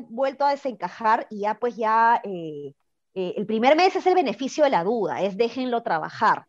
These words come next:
Ya, eh, Pedro Castillo está por cumplir los cien días, lo cual creo que también es muy pronto como para hacer un balance, pero, em, igual se suele hacer un balance de los, de las primeras medidas que se toman,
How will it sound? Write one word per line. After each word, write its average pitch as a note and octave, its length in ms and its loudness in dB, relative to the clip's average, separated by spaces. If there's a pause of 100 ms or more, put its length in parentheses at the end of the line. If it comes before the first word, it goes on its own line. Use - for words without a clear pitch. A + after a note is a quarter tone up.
(400)
Ya, A3 400 2
eh, A#3 320 0
Pedro B3 200 -4
Castillo C4 300 -10
está B3 180 -8
por A#3+ 120 -4
cumplir A#3 300 -2
los G#3 160 0
cien A3 180 -2
días, A3 460 2
lo F#3 100 -4
cual G3+ 300 -2
creo G3+ 260 -2
que G#3+ 80 -6
también E3+ 320 -10
es E3+ 120 -10
muy G#3+ 180 -4
pronto A#3+ 480 6
como G3 240 2
para E3+ 160 0
hacer G3 180 -6
un G3+ 100 -2
balance, G3 840 4 (420)
pero, C#4 600 8
em, F3+ 520 2 (500)
igual G#3 640 6
se F#3+ 180 -6
suele C4 320 0
hacer A3 180 -4
un A3 80 -2
balance A3 540 0
de A3+ 80 0
los, F#3 180 -4
de F#3+ 140 -8
las F3 140 -6
primeras A3+ 340 -2
medidas A3 320 -4
que A#3 100 -10
se F#3 140 -10
toman, G#3 440 -2